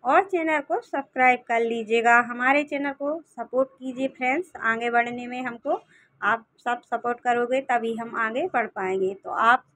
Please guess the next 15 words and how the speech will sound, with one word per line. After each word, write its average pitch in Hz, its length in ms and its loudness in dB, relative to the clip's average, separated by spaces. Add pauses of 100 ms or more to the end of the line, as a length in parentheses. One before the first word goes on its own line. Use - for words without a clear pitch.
(180)
channel 214 240 -6
को 208 120 -14
subscribe 240 520 -2
कर 294 160 -4
लीजिएगा 277 500 -2
और 233 180 2
video 226 300 -2
को 233 140 -6
like 269 300 0
share 294 200 -2
कर 277 220 -2
दीजिएगा। 240 540 -2 (1000)
तो 226 60 -4
देखिए 294 320 0
फ्रेंड्स, 285 380 -2